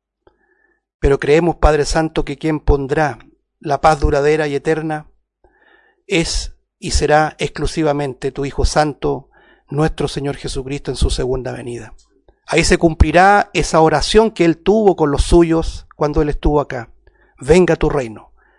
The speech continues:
hágase tu voluntad, así como en el cielo, así también en la tierra".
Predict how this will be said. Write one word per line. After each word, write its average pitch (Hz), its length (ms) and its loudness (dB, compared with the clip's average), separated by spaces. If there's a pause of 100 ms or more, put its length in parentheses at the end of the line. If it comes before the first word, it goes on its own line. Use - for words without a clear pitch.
(200)
hágase 151 400 -2
tu 147 120 -6
voluntad, 143 680 -2
así 143 260 -4
como 143 220 -4
en 135 80 -8
el 127 80 -10
cielo, 170 540 -4 (640)
así 175 320 -4
también 147 480 -2
en 170 100 -2
la 151 140 -4
tierra". 120 460 -12